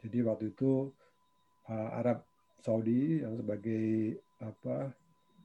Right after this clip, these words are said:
godfather-nya opec, apa yang paling-paling ini, produksinya paling besar, dia, "Oke, untuk menstabilkan harga kita turunkan deh apa, eh, produksinya supaya harganya nggak,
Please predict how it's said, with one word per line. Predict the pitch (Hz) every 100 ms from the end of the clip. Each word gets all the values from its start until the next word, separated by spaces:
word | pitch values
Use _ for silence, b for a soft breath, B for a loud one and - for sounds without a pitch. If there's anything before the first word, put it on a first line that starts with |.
| _ -
godfather-nya | 123 104 - 123 127 117 143 127
opec, | 110 - 131
apa | 113 123
yang | 117 113 117
paling-paling | 117 113 113 113 113 113 127 117
ini, | 113 147 160 _ _ _ _
produksinya | 107 110 117 117
paling | 110 113
besar, | 110 - 139
dia, | 123 151 151 - _ _ _ _ -
"Oke, | 127 156
untuk | 123 131
menstabilkan | 127 123 - 117 120 113 131 123
harga | 113 110 110 135
kita | 135 123 120
turunkan | 127 120 117 127 123
deh | 127 123 117 -
apa, | 104 120 120 123 117 _ _ -
eh, | 104
produksinya | 120 107 110 127 120 120 110
supaya | 110 104 110 110
harganya | 113 107 107 110 120
nggak, | 104